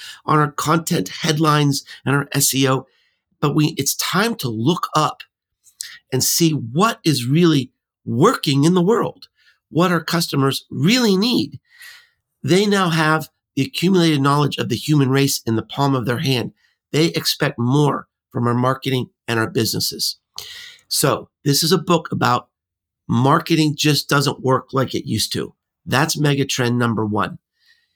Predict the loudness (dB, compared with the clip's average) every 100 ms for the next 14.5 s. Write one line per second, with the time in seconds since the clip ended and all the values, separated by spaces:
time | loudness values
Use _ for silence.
0 | _ 2 4 4 2 0 0 0 -2 -10
1 | _ _ -2 0 0 0 -4 -4 -2 -2
2 | 0 -2 -2 0 0 0 -2 -2 2 2
3 | 2 0 -2 -4 0 2 2 -2 -10 _
4 | _ _ -6 0 0 0 -4 -4 -6 _
5 | _ -2 0 2 0 -2 -2 -2 -4 0
6 | 0 0 -6 _ -12 -2 -2 -2 -6 -6
7 | -6 -6 -4 0 2 2 -2 -10 _ _
8 | _ _ -4 2 4 6 4 2 0 0
9 | 2 2 0 -2 -2 2 0 0 -20 _
10 | -2 0 0 -2 -12 _ _ -4 0 0
11 | 2 0 -2 -12 -20 _ _ _ _ _
12 | -4 -2 2 2 4 4 2 0 0 0
13 | 2 0 -4 -6 -6 0 -2 0 0 0
14 | 0 -2 -2 -2 -2